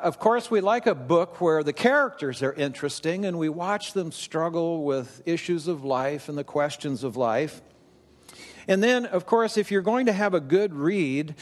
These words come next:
um, the book, I believe, also has to have some mystery, some questions that you're really wanting the answers to, and you're, you're trying throughout the story, the, the book, to,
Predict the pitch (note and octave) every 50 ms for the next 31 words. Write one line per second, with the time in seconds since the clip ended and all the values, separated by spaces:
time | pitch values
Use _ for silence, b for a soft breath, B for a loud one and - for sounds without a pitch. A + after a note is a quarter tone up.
0 | B B B B B B B - E3+ E3 E3 E3 E3 E3 E3 E3 E3 E3+ F#3 D#3
1 | F3+ B3 C4 B3+ B3 G#3+ A3 G3 F#3 F#3 F#3+ F#3+ G3 F3 F#3 G3 A3 G3+ - -
2 | G3+ E3+ D#3 F3+ F#3+ F#3+ F#3 F3+ - - F3+ D#3 C#3+ D3+ D#3 D#3+ D#3+ C#3 - -
3 | D3+ C#3 C#3+ D3+ E3 D#3+ - - - - C#3+ A#2+ A2 G2 E2+ F2 - - - _
4 | _ _ _ _ _ _ _ _ _ _ _ - - - D#3 D3 - - - G3
5 | G3+ G#3+ G3+ - - - F#3+ E3 D3+ C3+ C3 D#3 D#3+ D#3 D#3 D3+ D3+ D3 C#3+ D#3
6 | F3+ G3+ A3 A3 A3 G3+ F#3 F3+ F3+ F#3 F#3+ F#3+ F#3+ F3 D#3+ E3 D#3+ E3 F3 F3+
7 | F#3 F#3 - E3 D#3 - - - F3 E3 D#3+ D#3 D#3 D#3 D#3 D3+ B B B B
8 | B B B - F#3 F#3 F3+ - - B3 C4+ C#4+ C#4+ C4+ B3+ G#3 F3+ E3 - -
9 | G#3 G3+ G3+ G#3 G#3 G3 G#3 F3+ E3+ - - - - G3 G3 G3+ G3+ G3+ G3 G3
10 | F#3+ F3+ F3+ E3+ C#3+ D#3 D3 C#3 - - D3+ D3+ C#3 E3 F3+ F#3 F#3 F#3 - E3
11 | D3+ C3+